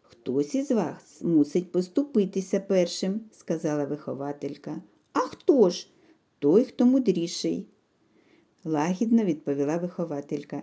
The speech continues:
і погладила кожного хлопчика по голівці. Діти, про кого це оповідання? А ще про кого? Як звали виховательку?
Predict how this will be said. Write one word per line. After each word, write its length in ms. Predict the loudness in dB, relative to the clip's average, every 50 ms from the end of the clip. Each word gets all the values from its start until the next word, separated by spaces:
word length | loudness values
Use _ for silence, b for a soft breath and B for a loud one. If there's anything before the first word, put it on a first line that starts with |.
| -14
і 100 | _ -18
погладила 720 | -6 -4 -4 -4 -2 -4 -2 -2 -2 -2 -4 -4 -4 -6 -8 _
кожного 560 | -2 0 0 2 2 2 2 2 2 0 -4 -4
хлопчика 680 | -4 -4 -4 -4 -6 -8 -10 -10 -10 -8 -8 -10 -12
по 160 | -10 -10 -12
голівці. 680 | -8 -8 -8 -6 -6 -8 -8 -10 _ -16 -10 -10 -10 -10 -10 _ _ _ _ _ _ _ _ _ b b b b b b b b b _ _ _ _ _ _ _ _ _ _ _ _ _ _ _
Діти, 420 | -4 -2 -2 -2 0 -2 -8 -8 -8 -12 _ _ _ 2
про 160 | 2 2 2
кого 280 | 4 2 2 2 2
це 260 | -2 -2 -4 -4 -4 -4
оповідання? 840 | -4 -6 -6 -4 -4 -6 -4 -6 -6 -4 -6 -6 -6 -6 -8 -10 -12 _ _ _ _ _ _ _ _ _ _ _ _ _ _ _ _ _ _ _ _ _ _ _ _ _ _ _ _ _ _ _ _ _
А 120 | -4 -4 -4
ще 280 | -4 -6 -6 -4 -6
про 200 | -4 -2 -4 -4
кого? 460 | -4 -4 -6 -6 -6 -4 -6 -8 -10 -10 -12 _ _ _ _ _ _ _ _ _ _ _ _ _ _ _ _ _ _ _ _ _ _ _ b b b b b b b b
Як 280 | 0 0 2 2 0 -2
звали 380 | -4 -6 -4 -2 -2 -2 -2 0
виховательку? 1000 | -2 -2 -2 0 -2 0 0 -2 -6 -6 -10 -12 -12 -12 _ -10 -10 -10 -10